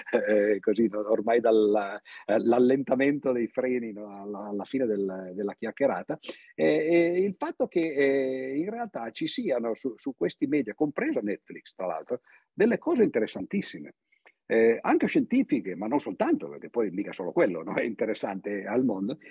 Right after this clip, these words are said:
e che però, eh, è molto difficile trovare, cioè è come entrare nella biblioteca del Congresso o una biblioteca nazionale. Certo, c'è tutto lì dentro, quindi, eh, ci sono anche, eh, i libri più interessanti, eccetera, però come li trovi?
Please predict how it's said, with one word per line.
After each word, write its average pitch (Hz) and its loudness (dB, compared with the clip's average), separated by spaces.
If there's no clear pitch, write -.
e - -6
che 254 4
però, 294 2
eh, 156 0
è 151 2
molto 208 0
difficile 180 0
trovare, - -6
cioè - 0
è 180 2
come 240 2
entrare 233 0
nella 165 4
biblioteca 147 2
del 127 -4
Congresso 117 -4
o 98 -2
una 127 0
biblioteca 120 -2
nazionale. - -12
Certo, - -2
c'è 233 2
tutto 269 2
lì 80 -4
dentro, 90 -8
quindi, 107 -2
eh, 90 -8
ci 98 -8
sono 104 -4
anche, 123 2
eh, 110 4
i 110 -2
libri 123 -2
più 120 -6
interessanti, 120 -6
eccetera, 123 -6
però 185 -10
come 233 -2
li 180 -4
trovi? - -10